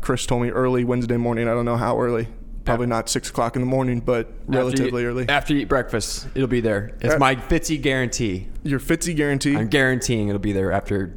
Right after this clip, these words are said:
Speaker 2: this person listening to this podcast right now eats breakfast.
Speaker 1: What if someone works, like, in a factory and their shift starts at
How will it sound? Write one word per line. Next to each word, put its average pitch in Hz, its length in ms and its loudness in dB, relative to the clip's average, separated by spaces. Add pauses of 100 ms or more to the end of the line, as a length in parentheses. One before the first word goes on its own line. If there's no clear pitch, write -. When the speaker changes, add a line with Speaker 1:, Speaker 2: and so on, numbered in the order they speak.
Speaker 2:
this 101 260 -4
person 95 380 -2
listening 98 240 -2
to 92 60 -4
this 92 140 -4
podcast 101 380 -2
right 92 100 -2
now 90 300 -6
eats 101 160 -6
breakfast. - 440 -6
Speaker 1:
What 151 140 4
if 180 60 -2
someone 170 460 2
works, 135 340 0
like, 131 180 0
in 127 80 0
a 113 60 -2
factory 117 480 -2
and 117 120 -2
their 120 140 -2
shift - 300 -2
starts 113 400 -2
at 113 240 -2